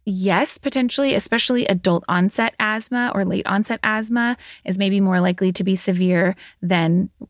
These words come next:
childhood asthma or asthma that's been there since forever. Um, and I'm sure that there are other types that also are more likely to be severe than others. Then there are also some people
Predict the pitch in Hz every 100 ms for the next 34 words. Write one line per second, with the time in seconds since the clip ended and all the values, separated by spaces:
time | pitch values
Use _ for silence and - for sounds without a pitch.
0 | _ - - 185 185 - 180 - 180 196
1 | 214 - 180 180 180 180 185 185 185 185
2 | - 185 - 180 175 185 233 - - -
3 | - - - 214 190 175 - - _ _
4 | _ _ _ _ 220 214 208 214 - 254
5 | 226 220 190 185 - 185 170 165 165 -
6 | - - 170 - - 180 - 165 160 -
7 | 143 185 180 _ _ _ _ _ _ -
8 | 175 156 - _ - 202 190 175 170 170
9 | 170 175 175 175 - 175 180 175 - -
10 | 170 202 262 285 - - - - - -
11 | 208 269 302 262 220 - 208 - 196 -
12 | 196 180 180 180 330 453 202 165 165 180